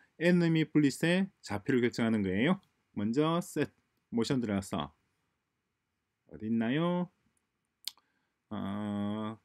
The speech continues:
go to X좌표, Y좌표 하고 포인트 인 디렉션 가져오고 두 개를 가져와서 딱 집어넣죠. 집어넣습니다. 포에벌.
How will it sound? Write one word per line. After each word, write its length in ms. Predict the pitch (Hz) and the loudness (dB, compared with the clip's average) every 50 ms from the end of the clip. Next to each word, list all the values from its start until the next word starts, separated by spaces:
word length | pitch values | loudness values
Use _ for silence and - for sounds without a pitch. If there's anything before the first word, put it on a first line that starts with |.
| - | -2
go 140 | - 139 139 - _ _ | 0 0 0 0 _ _
to 280 | - - - 160 156 147 - | -6 0 2 2 2 2 -2
X좌표, 720 | 143 139 - - - 135 120 113 - - - 147 135 131 | -6 -8 -8 -6 -4 -4 -4 -4 -4 -6 -2 0 0 2
Y좌표 880 | 123 127 123 117 - 117 110 - _ - - 151 151 151 151 151 156 151 - | 2 2 0 0 0 -2 -4 -6 _ -6 0 2 4 4 4 4 2 0 -2
하고 480 | - 131 117 110 104 110 131 160 156 - _ _ _ _ _ _ _ _ _ | -4 -4 -2 0 2 2 2 0 -2 -6 _ _ _ _ _ _ _ _ _
포인트 320 | - 151 160 170 156 - | 0 0 2 2 2 2
인 120 | 151 143 123 | 2 0 2
디렉션 520 | - 120 123 120 - - 131 123 117 110 | 2 2 2 2 2 0 0 0 0 0
가져오고 680 | - 120 113 104 107 101 101 101 139 143 160 165 170 165 - _ _ _ _ _ _ _ | 0 0 0 0 0 0 0 0 0 0 2 0 -2 -4 -6 _ _ _ _ _ _ _
두 120 | _ - 107 | _ -8 -4
개를 200 | 113 123 123 117 | -2 0 0 0
가져와서 680 | 123 120 110 113 104 104 - - 147 151 160 165 - _ _ _ _ _ _ _ _ - | 0 0 0 0 -2 -2 -2 -2 0 0 0 -2 -4 _ _ _ _ _ _ _ _ -18
딱 180 | - 101 _ | -18 -16 _
집어넣죠. 540 | - - 120 120 107 104 98 - - - - - _ _ _ _ _ _ _ _ _ - | -10 -6 -4 -2 -2 -2 -4 -6 -8 -12 -12 -12 _ _ _ _ _ _ _ _ _ -20
집어넣습니다. 760 | - - 101 92 87 - - - 101 92 - 85 85 117 131 - _ - | -12 -8 -8 -8 -8 -8 -8 -8 -8 -6 -6 -6 -6 -8 -8 -12 _ -6
포에벌. 640 | 127 120 117 107 117 101 92 87 85 82 80 - | -4 -4 -2 -2 -2 -2 -2 -2 -4 -6 -8 -10